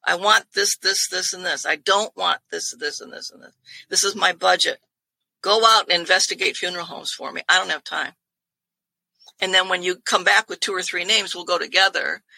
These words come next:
and I'll choose a funeral home." Well, that's very valuable help. You could have a third person, "Would you please, here's some money, would you please grocery shop for me?"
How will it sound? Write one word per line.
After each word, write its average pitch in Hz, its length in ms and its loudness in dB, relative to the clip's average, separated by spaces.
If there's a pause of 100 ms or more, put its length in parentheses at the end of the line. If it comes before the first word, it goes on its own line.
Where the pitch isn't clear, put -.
(180)
and 165 180 0
I'll 165 120 2
choose - 260 -4
a - 60 -14
funeral - 320 -12
home." - 240 -20 (920)
Well, - 120 -12
that's - 240 -2
very 277 400 4
valuable 147 460 -4
help. - 340 -10 (580)
You 180 100 -4
could 220 120 2
have 208 120 2
a 196 60 -4
third 254 340 4
person, 190 400 0
"Would 208 140 -4
you 208 100 -4
please, 214 360 -2
here's 214 240 2
some 196 140 0
money, 190 240 0
would 175 140 -6
you 175 80 -6
please 180 280 -2
grocery 165 380 -6
shop 147 380 -2
for - 120 -20
me?" - 140 -14